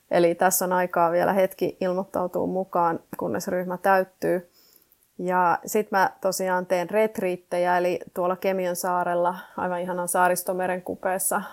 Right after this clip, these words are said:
järven rannalla on meidän retriittipaikka, niin siellä tehdään tämmöisiä hyvinvointiretriittejä kokonaisvaltaisen hyvinvoinnin äärellä. Eli siellä on workshoppeja ja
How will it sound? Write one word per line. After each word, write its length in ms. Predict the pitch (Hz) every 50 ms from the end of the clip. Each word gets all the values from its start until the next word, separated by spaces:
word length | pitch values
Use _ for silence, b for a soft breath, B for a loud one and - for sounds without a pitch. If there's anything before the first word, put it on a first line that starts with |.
| B B B
järven 340 | 226 220 220 226 214 208 196
rannalla 420 | 190 196 190 190 190 185 185 180
on 60 | 180 180
meidän 180 | 180 175 175
retriittipaikka, 920 | 175 180 190 - 196 180 185 - - 185 - 175 180 180 185 - - 180 180
niin 180 | 185 208 - b b b b b b b b b b
siellä 240 | - - 285 269 233
tehdään 340 | - 233 226 220 214 208
tämmöisiä 320 | 196 208 202 202 - 208 196
hyvinvointiretriittejä 1120 | 214 214 214 214 196 190 185 180 180 185 175 180 180 180 - 196 185 185 - - 180 180 185
kokonaisvaltaisen 880 | - - 196 190 196 190 180 175 185 - 185 185 175 190 190 - 185 190
hyvinvoinnin 500 | 190 185 185 180 180 175 185 185 180 170
äärellä. 400 | 185 185 180 175 175 180 180 -
Eli 100 | 202 196
siellä 220 | - 202 170 170
on 60 | 185
workshoppeja 680 | 254 294 277 277 - 247 220 - _ 220 214 208 202 202
ja 160 | 196 196 196